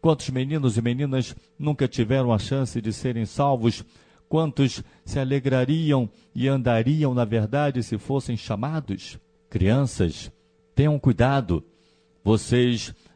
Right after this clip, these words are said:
já não podem mais dizer que não foram convidados. Jesus lhes convida. A Bíblia convida.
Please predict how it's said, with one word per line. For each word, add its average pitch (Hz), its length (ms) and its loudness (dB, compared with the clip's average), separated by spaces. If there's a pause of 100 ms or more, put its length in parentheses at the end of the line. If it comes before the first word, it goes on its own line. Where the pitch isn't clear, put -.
já 104 200 0
não 120 140 0
podem 117 360 0
mais 107 240 0
dizer 92 500 -2
que 98 160 -4
não 101 220 -2
foram 107 400 0
convidados. 85 880 -4 (720)
Jesus 90 600 2
lhes 82 280 -6
convida. 90 680 -4 (480)
A 87 80 0
Bíblia 104 460 2
convida. 90 720 -2